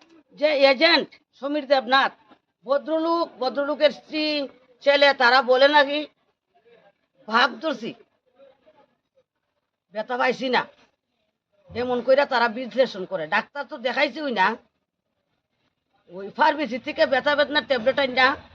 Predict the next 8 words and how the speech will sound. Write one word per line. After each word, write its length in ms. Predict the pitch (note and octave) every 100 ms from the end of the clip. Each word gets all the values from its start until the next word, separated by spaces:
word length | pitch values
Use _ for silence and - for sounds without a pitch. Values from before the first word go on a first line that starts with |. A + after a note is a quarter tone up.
| - - _ - - -
ব্যথা 240 | A3+ A#3+
বেদনার 300 | C4+ C#4 D4 -
ট্যাবলেট 300 | C#4 A#3 C#4
দুইটা 460 | A3+ C#4+ D#4+ C4+ C#3 - - - -
আর 200 | G#3+ B3+
দুইটা 320 | A3 D4 C#4
গ্যাসের 300 | B3 B3+ C4 C#4
ট্যাবলেট, 400 | D4+ C#4 D#4